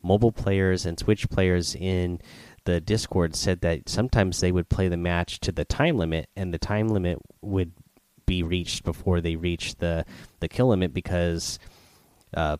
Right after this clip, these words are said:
players would also drop out, and then it makes it harder to get to reach the elimination limit when players start dropping out. If they see that their team is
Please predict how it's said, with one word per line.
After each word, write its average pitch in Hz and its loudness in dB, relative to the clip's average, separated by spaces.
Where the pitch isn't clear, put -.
players 104 6
would 90 2
also 107 4
drop 85 0
out, 101 6
and 92 -4
then 85 0
it 80 -2
makes 85 -4
it - -6
harder 92 4
to 82 -2
get 107 -2
to 80 -4
reach 120 -2
the 131 6
elimination 127 2
limit 127 4
when 82 -2
players 92 0
start 82 -2
dropping 85 0
out. 107 2
If 80 -4
they 85 -2
see 90 -2
that 85 0
their 85 0
team 92 -2
is 80 -2